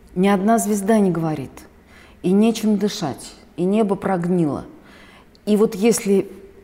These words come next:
принять во внимание это стихотворение, да, которое открывает стихи двадцатых годов, то тогда становится понятно, почему Мандельштам вскоре умолкнет, замолчит. Потому что, когда нечем дышать, и когда даже небо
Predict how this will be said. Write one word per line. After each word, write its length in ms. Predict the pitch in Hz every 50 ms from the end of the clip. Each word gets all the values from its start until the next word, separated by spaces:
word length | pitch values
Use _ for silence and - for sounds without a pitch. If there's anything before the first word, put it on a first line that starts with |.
| - -
принять 440 | 185 190 202 208 196 185 180 - -
во 60 | 175
внимание 760 | 165 190 202 208 208 196 180 165 160 156 151 147 143 - - -
это 180 | 147 - -
стихотворение, 840 | 143 - - - - - 156 160 160 190 254 294 302 320 294 254 226
да, 180 | 196 175 196 220
которое 400 | 220 - 175 - 180 170 170 170
открывает 600 | 170 - - - 202 196 196 196 165 151 131 - - - - - - - - -
стихи 400 | - - - - 165 - - 170
двадцатых 520 | 147 160 160 156 160 - 160 151 - 151 -
годов, 380 | 131 175 185 185 233 294 311 - - - - - - - - - - - -
то 100 | - 180
тогда 280 | 196 196 190 208 226
становится 500 | 226 226 - 226 220 220 220 214 220 -
понятно, 460 | - - 220 233 269 294 285 262 214
почему 440 | 185 - 175 - - 208 214 226 233
Мандельштам 520 | 226 220 202 185 180 185 175 - - 208 196
вскоре 500 | - - - 196 196 190 190 185 165 - - - - - - -
умолкнет, 840 | - 58 60 - 185 190 190 190 190 180 160 - - - - - 127 -
замолчит. 580 | - 165 165 165 165 165 165 - - - - - - - - - - - - - - -
Потому 280 | - 156 160 160 160
что, 300 | 156 - - - 160 156 151 156 - - - - - - - - - - - - - -
когда 280 | - - - 147 170 180
нечем 440 | 190 196 196 180 - 180 180 170 156
дышать, 540 | 175 170 - - 226 233 247 240 240 - - - - - - - - - - _ _ _ -
и 100 | - 165
когда 340 | - 180 180 165 165 190 180
даже 320 | 156 190 190 180 170 185
небо 480 | 190 190 190 185 170 147 160 156 151